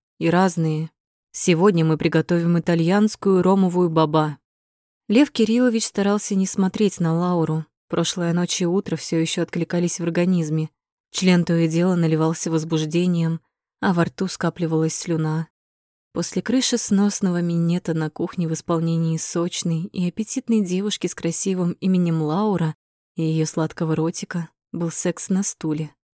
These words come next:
который страстная парочка сломала. Да-да, он, бедолага, не выдержал накала страстей, активных телодвижений Анисимовой, но дал молодым людям испытать оргазм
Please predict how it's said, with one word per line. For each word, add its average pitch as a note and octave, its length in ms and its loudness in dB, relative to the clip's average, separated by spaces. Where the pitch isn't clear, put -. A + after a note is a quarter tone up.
который D#3+ 300 -2
страстная E3 540 -2
парочка F3+ 420 -4
сломала. D3+ 560 -4
Да-да, F3 640 2
он, G#3 180 4
бедолага, G3+ 480 4
не G3 160 4
выдержал E3+ 460 2
накала D#3+ 400 0
страстей, E3+ 760 -4
активных E3+ 520 -2
телодвижений E3 760 0
Анисимовой, D#3+ 760 -2
но C#4 280 4
дал G3+ 240 2
молодым E3 440 0
людям E3 320 -2
испытать E3 460 -4
оргазм E3 580 -2